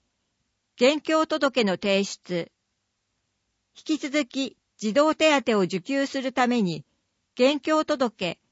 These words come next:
の提出が必要となる方がいます。提出が必要な方には、市から案内を送付しますので、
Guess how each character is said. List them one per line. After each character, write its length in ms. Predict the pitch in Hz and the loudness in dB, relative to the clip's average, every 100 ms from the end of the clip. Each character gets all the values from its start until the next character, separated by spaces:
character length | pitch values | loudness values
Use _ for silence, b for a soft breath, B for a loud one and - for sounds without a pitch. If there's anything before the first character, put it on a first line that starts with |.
| _ _ | _ _
の 180 | 220 233 - | -2 -2 0
提 200 | 262 285 | 2 2
出 240 | - 277 | -2 -2
が 100 | 262 | -2
必 300 | 277 - 269 | -2 -6 -2
要 180 | 294 294 | 2 2
と 140 | 294 | 2
な 120 | 285 277 | 0 0
る 120 | 247 | 0
方 260 | 214 220 | 0 2
が 120 | 202 180 | 2 0
い 120 | 175 | 0
ま 160 | 165 | -2
す。 300 | 170 - - _ _ _ _ _ _ _ _ _ _ _ _ _ | -4 -10 -20 _ _ _ _ _ _ _ _ _ _ _ _ _
提 220 | 285 294 | 2 2
出 220 | - - | -2 -4
が 120 | 277 | -2
必 260 | 285 - 277 | -4 -6 -2
要 200 | 285 285 | 2 2
な 140 | 285 | 0
方 240 | 277 269 277 | -2 -2 0
に 160 | 240 | 0
は、 200 | 180 151 - _ _ _ _ _ | 0 -2 -6 _ _ _ _ _
市 180 | - - | -14 -4
か 160 | 302 247 | 0 2
ら 200 | 170 - _ _ | 0 -4 _ _
案 220 | 226 269 | -2 0
内 240 | 285 294 262 | 0 2 2
を 100 | 196 | 0
送 220 | 247 254 | 0 -2
付 120 | 262 | -2
し 140 | 269 262 | -6 -4
ま 140 | 269 | -4
す 120 | 269 214 | -4 -2
の 140 | 185 | -2
で、 240 | 165 151 | -2 -6